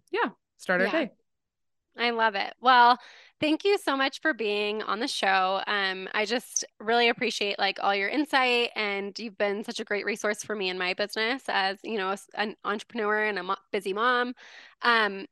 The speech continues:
Speaker 2: we are airing the week before you have your massive mid-year sale. Um, so can you tell us a little bit about that? And I will definitely link, like, I have a code in there, um, that gets you an even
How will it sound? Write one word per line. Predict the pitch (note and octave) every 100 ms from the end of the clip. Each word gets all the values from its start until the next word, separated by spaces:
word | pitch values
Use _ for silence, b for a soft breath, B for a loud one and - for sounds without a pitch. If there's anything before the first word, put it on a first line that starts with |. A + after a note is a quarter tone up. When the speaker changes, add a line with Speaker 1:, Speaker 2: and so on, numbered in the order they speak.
| _ _ -
Speaker 2:
we | A#3+ C4 C4+
are | - A3 A3 -
airing | G#3+ A3+ C4+ C#4
the | G#3
week | A3+ C#4+ -
before | D#4+ - - C4 A3+ G3 F#3+ G#3 B3+ - F#3+
you | G3+ A#3+
have | A#3 A3+ G#3+
your | A#3 G#3+
massive | G3 G3 - G3+ G3 F#3 - _
mid-year | G#3 G#3+ F#3+ G3+ F#3 F#3+
sale. | - F3+ - F#3+ - B B B
Um, | G#3+ G3+ F#3 F#3 -
so | - A3
can | C4
you | C4
tell | C4
us | A3+ -
a |
little | C4 A3 A3+
bit | A3 G#3+
about | G#3 F#3 F#3 G3+
that? | G3 F3+ A3+ - - -
And | A3 G#3
I | A3 G#3
will | G#3
definitely | G3+ A3+ A3
link, | G3+ G3+ -
like, | G3+ F#3+ - B B B
I | A3+ A#3+
have | B3+
a | A#3+
code | - A#3 A3 A3 G#3+
in | A3 G#3+
there, | G#3+ G#3 G3+ G3+ G3+
um, | G3 F#3+
that | -
gets | F#3+ -
you | F#3 -
an | G3
even | F#3 F3+ F#3